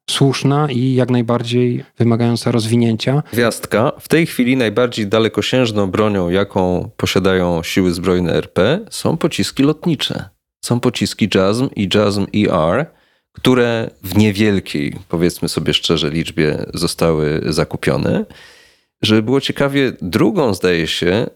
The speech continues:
Speaker 2: najbardziej dalekosiężną bronią są pociski morskie, czy też przeciwokrętowe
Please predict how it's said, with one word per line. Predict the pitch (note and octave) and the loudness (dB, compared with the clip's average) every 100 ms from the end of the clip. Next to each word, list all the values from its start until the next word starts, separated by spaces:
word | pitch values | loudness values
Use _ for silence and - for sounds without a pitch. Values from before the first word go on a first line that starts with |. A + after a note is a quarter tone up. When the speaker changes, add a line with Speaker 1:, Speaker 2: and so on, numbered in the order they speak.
| - | -2
Speaker 2:
najbardziej | F#2+ F2+ A2 G#2+ G#2 | 0 0 0 0 0
dalekosiężną | G#2 G#2 G2+ - G#2 F#2+ F#2+ F#2 | 0 0 -2 0 0 0 0 0
bronią | F2+ F2 E2+ F#2+ A2+ - | 0 0 2 0 -2 -4
są | - G#2+ | -2 -2
pociski | F#2+ G2 - E2 - A#2+ A#2 - _ _ _ - | 0 -2 -2 -4 0 2 2 -2 _ _ _ -2
morskie, | G#2 C#3 C#3+ - - - - | 0 2 0 -4 -8 -10 -8
czy | - | -6
też | E3 F3 | -2 -2
przeciwokrętowe | - B2 A#2+ A2+ A2 A2 G#2 A#2+ F#2 D#2 - | 0 -2 0 -2 0 -2 0 0 0 -4 -6